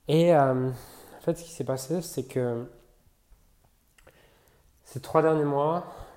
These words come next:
j'étais, du coup, j'avais plus ces objectifs, je relisais plus les objectifs, j'étais plus du tout focus sur ces objectifs. Alors que, euh, quand je suis à Malte, chez moi, ben, j'ai toujours les objectifs, euh, en tête, j'ai toujours les objectifs inscrits sur, euh,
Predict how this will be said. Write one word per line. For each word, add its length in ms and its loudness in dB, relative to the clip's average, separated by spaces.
j'étais, 460 -4
du 120 -8
coup, 100 -12
j'avais 260 -8
plus 280 -12
ces 240 -10
objectifs, 500 -8
je 80 -8
relisais 300 -6
plus 460 -8
les 200 -4
objectifs, 460 -6
j'étais 180 -8
plus 200 -10
du 60 -6
tout 140 -8
focus 400 -8
sur 180 -14
ces 220 -12
objectifs. 540 -8
Alors 300 0
que, 100 -4
euh, 380 -4
quand 80 -10
je 60 -14
suis 100 -12
à 60 -6
Malte, 360 -6
chez 140 -18
moi, 240 -6
ben, 400 -8
j'ai 140 -10
toujours 360 -6
les 200 -6
objectifs, 800 -8
euh, 260 -10
en 120 -8
tête, 440 -4
j'ai 80 -14
toujours 240 -10
les 160 -8
objectifs 400 -12
inscrits 320 -10
sur, 280 -12
euh, 80 -12